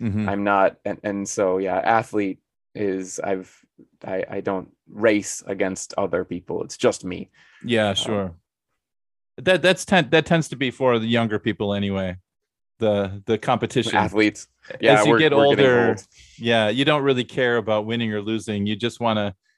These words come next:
Speaker 1: you just want your, you just want to be healthy.
Speaker 2: Yeah,
Speaker 1: I think that's
Speaker 2: yeah.
Speaker 1: the, the goal.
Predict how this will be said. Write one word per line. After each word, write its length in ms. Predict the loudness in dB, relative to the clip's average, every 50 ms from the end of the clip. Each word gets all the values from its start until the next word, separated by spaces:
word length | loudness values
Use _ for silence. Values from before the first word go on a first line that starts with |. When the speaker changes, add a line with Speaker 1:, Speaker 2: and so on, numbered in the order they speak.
| _ _ -8
Speaker 1:
you 120 | -6 -4
just 180 | -4 -4 -4 -4
want 260 | -4 -4 -4 -2 -2
your, 340 | -2 -2 0 -2 -2 -4 -6 -10
you 160 | -10 -8 -6
just 160 | -4 -4 -4
want 220 | -2 0 0 -2 -2
to 80 | -4 -4
be 140 | -4 -4 -2
healthy. 540 | 0 0 0 0 0 -4 -6 -8 -8 -10 -14 _ _ _ _ _ _ _ _ _ _ _ _ _ _ _ _ -4
Speaker 2:
Yeah, 200 | -2 0 0 0
Speaker 1:
I 20 |
think 180 | -2 -6 -8 -8
that's 180 | -8 -8 -6 -6
Speaker 2:
yeah. 100 | -4 -4
Speaker 1:
the, 200 | -4 -6 -6 -10 -14 -10 -8
the 100 | -8 -6
goal. 520 | -4 -4 -2 -2 -2 -4 -6 -8 -12 -16